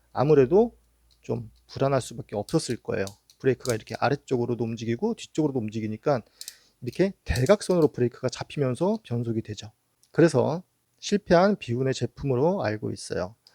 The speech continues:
시마노 히스토리라고 검색을 하시면은 예전 카탈로그 같은 거를 찾아보실 수 있을 거예요.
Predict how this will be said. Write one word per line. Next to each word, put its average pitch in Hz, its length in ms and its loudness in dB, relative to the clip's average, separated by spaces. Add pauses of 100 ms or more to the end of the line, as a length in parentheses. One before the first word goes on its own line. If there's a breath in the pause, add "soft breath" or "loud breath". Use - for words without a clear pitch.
(240 soft breath)
시마노 247 440 8
히스토리라고 226 680 6
검색을 156 400 4
하시면은 185 520 2
예전 165 560 4
카탈로그 214 460 2
같은 156 240 2
거를 131 160 2
찾아보실 180 480 0
수 - 140 -4
있을 - 240 -6
거예요. 101 280 0